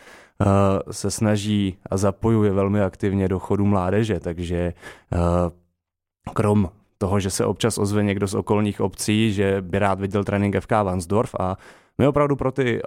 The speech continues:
obce v okolí jsme velký klub. Eh, na pražský měřítko možná hloupost, eh, ale opravdu široko daleko jsou opravdu vesnice, malá města, které hrají okresní přebory. A když tam se najde trenér, eh, který má o ty infor-, informace zájem, tak už letos se mi dvakrát stalo,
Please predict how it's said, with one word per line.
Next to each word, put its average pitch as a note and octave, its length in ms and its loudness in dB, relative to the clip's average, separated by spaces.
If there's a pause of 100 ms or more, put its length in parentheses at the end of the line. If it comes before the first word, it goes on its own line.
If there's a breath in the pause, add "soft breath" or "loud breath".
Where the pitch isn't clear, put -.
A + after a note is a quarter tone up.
obce G#2+ 300 -2
v - 60 -6
okolí G#2+ 340 0
jsme G2 180 -2
velký F#2 360 0
klub. E2 340 -6
Eh, - 220 -8 (300)
na G2+ 120 0
pražský G#2+ 340 -2
měřítko G2+ 420 0
možná G2+ 300 2
hloupost, F2+ 600 -2 (320 loud breath)
eh, G2 40 4 (260)
ale G#2 180 2
opravdu A2 360 -2
široko G#2+ 360 -2
daleko G2+ 360 -2
jsou G2+ 180 -2
opravdu F#2 300 -2
vesnice, G2 480 -2
malá G2 260 2
města, G2+ 440 0 (500 loud breath)
které G2+ 180 2
hrají F#2+ 240 0
okresní A2+ 380 0
přebory. G2+ 500 0
A F2+ 100 -4
když G#2 160 -4
tam B2+ 180 0
se B2+ 140 -2
najde B2 260 0
trenér, G2 440 -2
eh, - 480 -2
který A2 280 2
má G#2+ 200 2
o G#2+ 80 -4
ty A2 120 0
infor-, A2 180 -4
informace A#2 520 0
zájem, G#2+ 340 0
tak G2 140 -4
už A2 120 -6
letos A2 260 -2
se A#2+ 80 -2
mi A#2+ 100 2
dvakrát G#2+ 420 0
stalo, G#2 380 -2